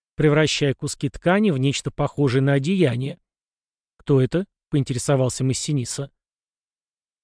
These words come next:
«Телма, жена кузнеца Талаоса, которого ты, царевич, определил мне в соседи. Мы с ним подружились.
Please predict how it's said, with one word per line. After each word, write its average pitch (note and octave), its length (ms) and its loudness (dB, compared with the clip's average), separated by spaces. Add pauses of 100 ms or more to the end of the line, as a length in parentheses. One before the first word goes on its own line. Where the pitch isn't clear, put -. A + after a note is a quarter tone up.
(180)
«Телма, E3 480 4
жена F#3 280 2
кузнеца F#3 480 0
Талаоса, F#3 640 2
которого C#3+ 380 -2
ты, A3 160 -4
царевич, C3+ 460 0
определил C3+ 500 0
мне D3 120 4
в B2+ 60 -2
соседи. C#3+ 640 -4 (160)
Мы A3 100 2
с - 80 -2
ним G3 120 2
подружились. C#3 720 -2